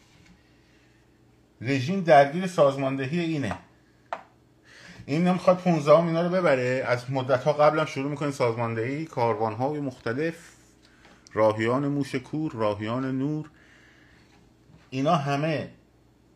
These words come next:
میبرنشون تو کمپ‌های شستشوی مغزی و تزریق روانی. پونزدهم هم میبرن اونجا، یک شعاف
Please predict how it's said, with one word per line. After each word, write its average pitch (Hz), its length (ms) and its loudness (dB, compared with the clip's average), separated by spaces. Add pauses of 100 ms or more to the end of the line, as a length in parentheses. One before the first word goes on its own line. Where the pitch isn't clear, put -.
(320)
میبرنشون 151 680 0
تو 123 120 -10
کمپ‌های 123 460 -2
شستشوی 113 460 -10
مغزی 110 680 -6 (840)
و 101 300 2 (100)
تزریق 98 500 -4
روانی. 101 880 -4 (760)
پونزدهم 123 580 -2
هم 135 120 -2
میبرن 131 400 -2
اونجا، 117 760 -4 (1300)
یک 123 180 -4
شعاف 117 440 2